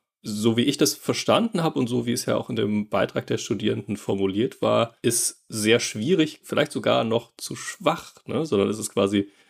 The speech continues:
prinzipiell unmöglich zu sagen, was war davor, weil dafür müsste man ja irgendwie einen Begriff von Zeit haben,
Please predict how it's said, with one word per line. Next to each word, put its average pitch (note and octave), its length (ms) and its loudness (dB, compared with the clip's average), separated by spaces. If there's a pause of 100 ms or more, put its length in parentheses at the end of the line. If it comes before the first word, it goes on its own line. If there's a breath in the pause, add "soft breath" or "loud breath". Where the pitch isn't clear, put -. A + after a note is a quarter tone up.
(220 soft breath)
prinzipiell C3 760 6
unmöglich A2+ 1000 2
zu G2+ 140 -2
sagen, F2+ 480 0
was F#2+ 340 0
war F#2 220 0
davor, A#2 600 4
weil F#2+ 380 2 (540)
dafür G2+ 360 2
müsste A#2 360 2
man A2 160 2
ja G2 160 2
irgendwie A2+ 360 2
einen G2+ 200 2
Begriff G#2 360 0
von F#2 280 -6
Zeit A#2+ 480 0
haben, F#2+ 480 0